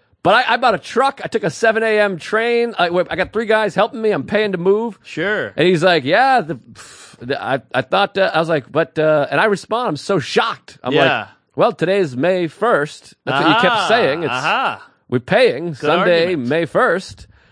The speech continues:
Speaker 1: And he's like, "I know." He's like, "I got the Easter. I can't go. I, we, the, the whole family tomorrow at five,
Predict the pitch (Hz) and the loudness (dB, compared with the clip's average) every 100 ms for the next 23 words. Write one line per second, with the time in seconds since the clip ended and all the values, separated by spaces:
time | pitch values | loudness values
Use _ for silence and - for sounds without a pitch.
0 | _ - 147 165 143 160 147 107 123 151 | _ -4 0 2 2 2 2 -2 -2 2
1 | 185 180 123 123 101 104 110 123 139 190 | 2 2 0 -4 -4 -6 -6 -4 -2 -4
2 | - 175 170 120 123 117 160 196 180 127 | -2 -2 0 0 -4 -2 0 2 2 0
3 | 95 101 110 110 107 98 104 107 147 170 | -4 -6 -4 -4 -6 -10 -6 0 0 0
4 | 185 190 147 180 247 220 165 220 226 | 0 0 0 2 4 2 2 0 0